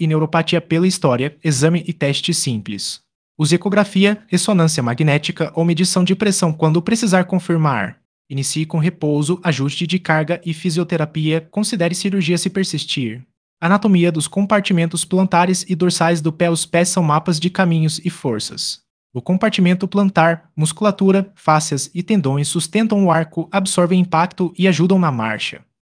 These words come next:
No compartimento dorsal, nervos, vasos e estruturas permitem movimento de elevação, sensibilidade e estabilidade. Entender esses espaços facilita compreender dor,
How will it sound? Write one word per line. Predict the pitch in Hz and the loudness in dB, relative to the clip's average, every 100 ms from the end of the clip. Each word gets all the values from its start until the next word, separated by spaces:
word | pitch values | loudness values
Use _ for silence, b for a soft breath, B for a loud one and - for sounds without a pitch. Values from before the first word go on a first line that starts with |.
| _ | _
No | - 135 | -8 -4
compartimento | 214 214 196 196 170 180 | -2 0 0 2 2 0
dorsal, | 170 139 143 147 147 147 - | -2 -2 0 2 2 -2 -4
nervos, | 135 151 151 156 - | 0 0 -2 -6 -10
vasos | _ 139 143 139 - | _ 0 2 0 -2
e | 180 | -2
estruturas | 196 - 175 170 175 185 | -2 -2 -2 0 0 0
permitem | 190 180 170 180 | 0 0 0 2
movimento | 180 175 185 160 170 151 | 2 2 2 2 0 0
de | |
elevação, | 156 175 190 - 196 202 B B | 0 0 0 0 0 0 B B
sensibilidade | - 196 190 214 190 180 147 156 143 | -2 0 0 0 0 0 0 0 -2
e | 151 | -4
estabilidade. | 175 - 170 175 170 151 107 98 - _ _ _ _ | -4 -2 -2 0 0 0 -2 -6 -16 _ _ _ _
Entender | 143 180 190 165 | -2 2 4 4
esses | 175 202 | 2 -2
espaços | 185 - 156 160 165 | -2 0 0 0 -2
facilita | 180 175 185 190 202 | -2 0 0 0 0
compreender | 196 214 240 220 165 143 | -2 -2 2 2 4 2
dor, | 127 120 117 | 0 -2 -4